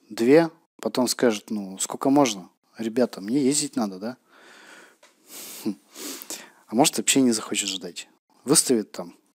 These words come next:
счёт. Ну, хотя как у нас судебная практика показывает? Пока суд до дела, да? То есть уже машина будет готова. Придётся ему отзывать это всё. Это,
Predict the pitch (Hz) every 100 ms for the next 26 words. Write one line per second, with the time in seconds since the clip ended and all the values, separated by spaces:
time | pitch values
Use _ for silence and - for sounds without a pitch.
0 | _ - - 117 - - _ _ _ _
1 | - - - - - - _ _ _ _
2 | _ _ - _ _ _ _ _ _ -
3 | 214 190 208 214 147 117 - 135 123 120
4 | 113 127 - - 107 110 107 101 98 -
5 | - - 165 - 202 131 113 127 160 107
6 | 110 123 - _ - 90 - - 110 113
7 | 110 - 143 131 101 95 104 101 95 -
8 | _ _ 117 117 113 107 104 104 110 131
9 | 147 123 107 - 98 _ _ _ _ _
10 | _ _ _ _ - -